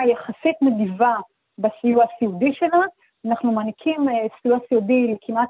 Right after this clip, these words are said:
רבע מהקשישים, בעולם הנתון נע בדרך כלל בסביבות השנים עשר, חמישה עשר אחוזים, כלומר אנחנו, שוב, די בקלות מאשרים סיוע סיעודי, אבל באותה שעה הסיוע הזה הוא סיוע מאוד לא איכותי, אתה יודע, שוב, אין שיקום,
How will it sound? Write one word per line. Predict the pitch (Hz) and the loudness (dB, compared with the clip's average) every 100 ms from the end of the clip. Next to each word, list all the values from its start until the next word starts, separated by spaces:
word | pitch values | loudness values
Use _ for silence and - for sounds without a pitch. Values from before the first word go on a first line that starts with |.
| 233 | 0
רבע | 240 254 | 2 2
מהקשישים, | 247 220 - - - 294 311 311 _ _ - | 0 -2 -4 -14 -2 0 0 -4 _ _ -2
בעולם | 226 220 247 269 | 0 2 2 2
הנתון | 240 220 - 269 240 | 0 -4 -2 -2 0
נע | 233 240 226 208 | 0 2 0 -2
בדרך | 202 226 226 | 0 0 0
כלל | 214 | -4
בסביבות | 208 208 220 | -4 -8 -8
השנים | 214 - 233 247 | -10 -6 -2 -2
עשר, | - 220 | 0 -2
חמישה | 202 - 190 180 233 | -2 -6 -8 -4 -2
עשר | 226 233 220 | -2 -2 -4
אחוזים, | 220 226 208 285 | -2 -2 2 0
כלומר | 269 220 | 2 0
אנחנו, | - 220 208 - 202 - _ | 0 -4 -6 -8 -8 -8 _
שוב, | 339 254 | -4 -2
די | 214 294 370 | 0 0 0
בקלות | - 294 294 - - _ _ _ _ | -2 -2 0 -2 -10 _ _ _ _
מאשרים | 220 226 220 - 302 311 - | -4 -4 -2 0 2 2 0
סיוע | 247 226 214 - | 2 2 0 -4
סיעודי, | 208 185 214 269 415 _ _ _ _ - | -4 0 2 2 -2 _ _ _ _ 0
אבל | 247 247 240 233 | 2 2 2 0
באותה | 240 240 320 320 | 0 0 -2 -2
שעה | 415 440 | -6 -4
הסיוע | - - 302 | -6 0 2
הזה | 339 302 | 2 2
הוא | 285 233 | 0 -2
סיוע | 294 285 | 0 2
מאוד | 277 277 269 | 2 2 2
לא | |
איכותי, | 294 - 370 466 370 214 | -2 -2 0 2 2 0
אתה | 226 | 0
יודע, | 247 262 226 202 202 | 0 2 2 -2 -8
שוב, | - 285 | -6 -4
אין | 240 277 285 | 0 0 0
שיקום, | - 311 - 233 | -2 -2 2 2